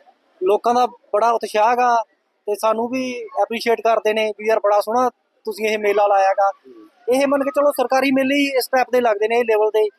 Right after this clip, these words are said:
Speaker 1: ਨਹੀਂ ਪ੍ਰਾਈਵੇਟ ਮੇਲੇ ਇਸ ਲੈਵਲ ਦੇ ਨਹੀਂ ਲੱਗਦੇ।
Speaker 2: ਹੂੰ। ਰੁਜ਼ਗਾਰ ਮਿਲਦਾ ਲੋਕਾਂ ਨੂੰ, ਜੇ ਕਿਹਾ, ਕਿਹਾ ਜਾ ਸਕਦਾ ਹੈ, ਹੱਥੀਂ ਜਿਹੜੇ ਸਮਾਨ ਤਿਆਰ ਕਰਦੇ ਨੇ, ਜਿੱਥੇ ਉਹਨਾਂ ਨੂੰ ਰੁਜ਼ਗਾਰ ਮਿਲਦਾ ਹੈ,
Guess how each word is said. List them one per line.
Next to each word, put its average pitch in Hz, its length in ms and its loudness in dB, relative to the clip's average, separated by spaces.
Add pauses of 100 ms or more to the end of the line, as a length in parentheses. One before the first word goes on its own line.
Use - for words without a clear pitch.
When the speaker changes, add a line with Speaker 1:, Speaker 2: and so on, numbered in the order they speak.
(260)
Speaker 1:
ਨਹੀਂ 240 160 0
ਪ੍ਰਾਈਵੇਟ 240 380 0
ਮੇਲੇ 220 260 2
ਇਸ 220 200 0
ਲੈਵਲ 202 160 2
ਦੇ 233 120 0
ਨਹੀਂ 214 160 0
ਲੱਗਦੇ। 160 240 0
Speaker 2:
ਹੂੰ। 110 420 -18 (380)
ਰੁਜ਼ਗਾਰ 190 380 -2
ਮਿਲਦਾ 196 220 0
ਲੋਕਾਂ 190 260 0
ਨੂੰ, 196 100 2
ਜੇ 185 80 0
ਕਿਹਾ, 196 120 0
ਕਿਹਾ 180 300 -2
ਜਾ 190 120 0
ਸਕਦਾ 170 260 -2
ਹੈ, 196 40 2 (320)
ਹੱਥੀਂ 196 260 -6
ਜਿਹੜੇ 196 260 2
ਸਮਾਨ 165 340 -4
ਤਿਆਰ 165 220 0
ਕਰਦੇ 160 260 -4
ਨੇ, 165 80 -4
ਜਿੱਥੇ 151 200 -2
ਉਹਨਾਂ 185 120 0
ਨੂੰ 190 60 0
ਰੁਜ਼ਗਾਰ 143 340 0
ਮਿਲਦਾ 147 260 -4
ਹੈ, 160 60 0